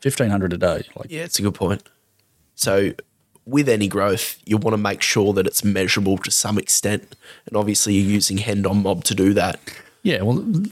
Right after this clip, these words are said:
Speaker 1: Hendon Mob and most of the other series, like, nearly all the series now have their own websites with their own stats and their own bits and pieces here. Plus, we keep our own spreadsheets of what we've spent, what we, what we make, and what
Speaker 2: So managing cash, uh, your bankroll.
Speaker 1: Yeah.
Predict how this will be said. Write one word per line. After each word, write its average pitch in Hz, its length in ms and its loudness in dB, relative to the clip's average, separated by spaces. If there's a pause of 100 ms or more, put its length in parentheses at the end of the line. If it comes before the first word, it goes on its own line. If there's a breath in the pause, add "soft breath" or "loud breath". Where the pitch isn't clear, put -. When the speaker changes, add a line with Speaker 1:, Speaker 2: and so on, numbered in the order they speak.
Speaker 1:
Hendon 143 360 4
Mob 131 360 4
and 117 140 4
most 117 180 2
of - 40 -8
the 104 100 0
other 98 100 -2
series, 101 320 2
like, 101 180 -2
nearly 196 380 4
all 120 180 4
the 123 80 4
series 117 360 2
now 120 180 4
have 113 140 0
their 113 140 2
own 110 180 2
websites 110 500 2
with 101 80 -2
their 101 140 2
own 104 400 4 (360 loud breath)
stats - 500 -2
and 98 100 2
their 98 80 2
own 95 240 2
bits 98 200 0
and - 80 -4
pieces 98 340 0
here. 98 260 2
Plus, - 260 -4
we 110 80 2
keep 104 260 -2
our 95 140 0
own 98 280 4
spreadsheets 92 600 -2
of 92 260 -2
what - 160 -2
we've 95 140 2
spent, 101 420 -2
what - 140 -8
we, 98 120 0 (180)
what 107 160 -2
we 98 80 2
make, 101 360 2
and 95 160 4
what 98 120 0 (260)
Speaker 2:
So - 160 -2
managing 101 560 0
cash, - 460 -2
uh, 98 320 0
your 98 100 0
bankroll. 95 560 0 (180)
Speaker 1:
Yeah. - 280 0